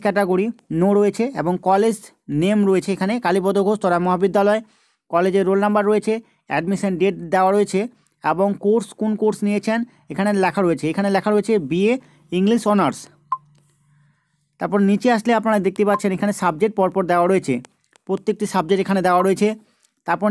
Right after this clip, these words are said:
নিচে আসলে আপনারা দেখতে পাচ্ছেন লাস্ট এক্সাম, অর্থাৎ আপনারা এইচএস পাস করেছেন, এখানে এইচএস লেখা রয়েছে, অর্থাৎ বোর্ড নেম লেখা রয়েছে, এইচএস এর রোল নাম্বার রয়েছে, কত সালে পাস করেছেন রয়েছে এবং ক-, এবং best of four-এ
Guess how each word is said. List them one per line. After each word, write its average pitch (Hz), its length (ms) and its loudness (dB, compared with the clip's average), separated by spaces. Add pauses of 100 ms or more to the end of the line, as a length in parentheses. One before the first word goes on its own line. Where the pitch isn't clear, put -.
নিচে 202 240 0
আসলে 208 240 0
আপনারা 202 240 0
দেখতে 190 200 -2
পাচ্ছেন 202 280 0 (480)
লাস্ট 190 220 0 (100)
এক্সাম, 202 280 0 (100)
অর্থাৎ 196 280 0 (920)
আপনারা 190 200 0 (100)
এইচএস 208 300 0
পাস 196 200 2
করেছেন, 214 360 0
এখানে 185 240 -2
এইচএস 190 280 -2
লেখা 190 220 0
রয়েছে, 208 220 2 (560)
অর্থাৎ 160 280 -2
বোর্ড 180 220 2
নেম 208 200 2
লেখা 185 180 0
রয়েছে, 208 240 0 (280)
এইচএস 190 260 -2
এর 190 100 2
রোল 185 140 2
নাম্বার 196 280 2
রয়েছে, 214 240 2 (760)
কত 175 140 -2 (120)
সালে 220 180 2 (480)
পাস 180 140 2 (100)
করেছেন 214 340 2
রয়েছে 208 220 0 (160)
এবং 170 120 -2 (120)
ক-, 185 120 0
এবং 202 120 0 (120)
best 190 280 -2
of 214 80 0 (100)
four-এ 190 240 2